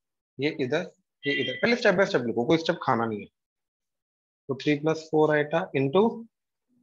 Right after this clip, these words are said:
इधर one plus iota into three minus four iota plus बीच में as it is one plus two iota into three plus four iota।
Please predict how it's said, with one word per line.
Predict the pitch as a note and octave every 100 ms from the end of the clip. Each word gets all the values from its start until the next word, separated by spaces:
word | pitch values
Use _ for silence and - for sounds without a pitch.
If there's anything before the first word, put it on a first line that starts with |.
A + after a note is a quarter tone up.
| _ _ _ - - - _ _ _ _ _
इधर | C#3 C#3+
one | C3+ B2+ C3
plus | D3+ D3+ -
iota | C3 C3+ C#3+ -
into | C3+ C#3 G#3 A#3 - - - - - - - _
three | C3 B2+
minus | C#3 C#3 D3
four | D#3+ D3+
iota | D3+ D#3 D#3+
plus | C#3+ C#3
बीच | C3 A#2
में | C3+ B2+
as |
it | C#3
is | F#3 D3+
one | B2 B2
plus | C#3+ C#3+ -
two | C#3+ C#3+
iota | C3+ C3+ D3 -
into | B2+ C3 F#3 A#3+ A#3+ - _ _ _ _ _
three | - B2+ C3+
plus | D3 G3 G#3+ - _ _ _ _ _
four | A#2+ G#2
iota। | G2 -